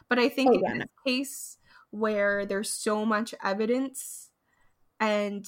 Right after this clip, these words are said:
Speaker 1: it just, to me, it rings that he did this.
Speaker 2: If it weren't for the dental records, then I would totally believe that he could have been coerced into confessing, but with those dental records, I'm assuming that nothing has been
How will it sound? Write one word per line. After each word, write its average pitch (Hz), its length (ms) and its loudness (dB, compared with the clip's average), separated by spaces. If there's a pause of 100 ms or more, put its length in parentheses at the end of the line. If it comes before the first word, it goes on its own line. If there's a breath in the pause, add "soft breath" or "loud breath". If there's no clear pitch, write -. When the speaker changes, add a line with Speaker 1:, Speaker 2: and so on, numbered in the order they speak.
Speaker 1:
it 226 160 -4
just, - 440 -10
to 269 140 2
me, 233 200 4
it 185 40 0
rings 208 340 -2
that 202 140 -12
he 269 120 -14
did - 260 -14
this. - 420 -18 (560 loud breath)
Speaker 2:
If 285 160 8
it - 80 4
weren't 277 240 2
for 339 100 4
the 311 60 4
dental 240 400 4
records, 294 640 2
then 220 240 6
I 208 180 2
would 214 220 6
totally 208 400 6
believe 190 720 0
that 180 440 0 (520)
he 208 200 0
could 220 160 2
have 208 120 6
been 202 160 4
coerced 196 640 0
into 185 680 0 (180)
confessing, 247 640 2
but 185 300 2 (420 soft breath)
with 247 180 6
those 269 200 8
dental 226 340 4
records, 277 460 4
I'm 220 240 4 (120)
assuming 240 520 6
that 220 140 4
nothing 202 360 4
has 196 140 2
been 185 180 -2